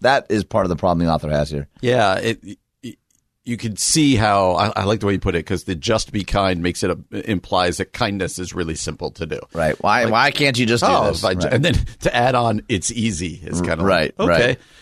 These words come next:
Speaker 2: Uh, but you're right. The article goes on to say the word "just" implies that we could scrap the hard work of nuance and context, which are always necessary to apply kindness to sentencing a criminal or giving someone a failing grade.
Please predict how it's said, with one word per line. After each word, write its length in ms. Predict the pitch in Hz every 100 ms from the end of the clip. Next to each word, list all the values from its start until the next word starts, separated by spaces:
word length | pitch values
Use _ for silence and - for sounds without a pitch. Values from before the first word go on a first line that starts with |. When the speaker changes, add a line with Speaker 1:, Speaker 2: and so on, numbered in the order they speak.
| -
Speaker 2:
Uh, 220 | - 123 127
but 140 | 120 190
you're 120 | 165
right. 240 | 175 165
The 140 | 139 143
article 340 | 151 170 170
goes 220 | 147 135
on 140 | 131 135
to 60 | 120
say 140 | 131
the 120 | 110
word 380 | 110 156 151 113
"just" 520 | 98 113 160 - -
implies 580 | 127 120 - 123 123 123
that 80 | 127
we 100 | 120
could 140 | 113 -
scrap 300 | - 127 -
the 80 |
hard 260 | 113 131 120
work 240 | 110 123 135
of 100 | 101
nuance 360 | 120 98 -
and 100 | 147
context, 640 | 139 190 - - 90 - - - - -
which 180 | 110 131
are 120 | 123
always 420 | 139 131 139 127
necessary 600 | 127 127 123 104 101 92
to 100 | 92
apply 240 | 101 101 92
kindness 560 | - 127 127 123 120
to 120 | - 95
sentencing 520 | - 127 113 - -
a 60 |
criminal 460 | - 151 156 139 135
or 120 | -
giving 280 | 85 120 113
someone 300 | 104 113 101
a 80 | 95
failing 420 | - 127 113 110
grade. 380 | 98 127 107 87